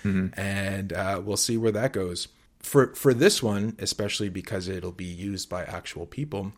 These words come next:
Speaker 2: I wanna make sure that I'm planning properly, that I'm considering all things that I might come up with, um, especially because there's personal information that might be used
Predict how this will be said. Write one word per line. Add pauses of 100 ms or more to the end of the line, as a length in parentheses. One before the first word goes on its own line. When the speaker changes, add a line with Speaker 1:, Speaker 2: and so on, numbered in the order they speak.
Speaker 2:
I
wanna
make
sure
that
I'm
planning
properly,
that
I'm
considering
all
things
that
I
might
come
up
with, (580)
um, (720)
especially
because
there's (400)
personal
information
that
might
be
used